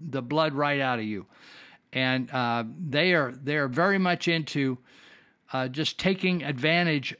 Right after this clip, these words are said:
of everybody and getting theirs and getting the hell out. That's just what they're all about. They're very selfish.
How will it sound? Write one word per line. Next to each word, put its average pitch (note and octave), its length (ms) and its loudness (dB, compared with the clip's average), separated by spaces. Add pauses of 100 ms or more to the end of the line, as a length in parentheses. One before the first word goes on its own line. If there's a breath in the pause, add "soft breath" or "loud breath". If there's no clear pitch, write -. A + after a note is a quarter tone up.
of C#3 180 -2
everybody C3+ 800 0
and C3+ 260 0
getting F3+ 360 6
theirs C#3 580 4 (220)
and C#3+ 180 2
getting D3+ 300 4
the C#3 100 2
hell C#3 300 4
out. A#2 360 0 (120)
That's C3+ 220 -2
just D#3+ 220 0
what D#3+ 160 0
they're D#3 160 4
all D3+ 220 6
about. C3+ 400 0 (460 soft breath)
They're B2+ 100 -4
very F3+ 420 4
selfish. F#3 720 2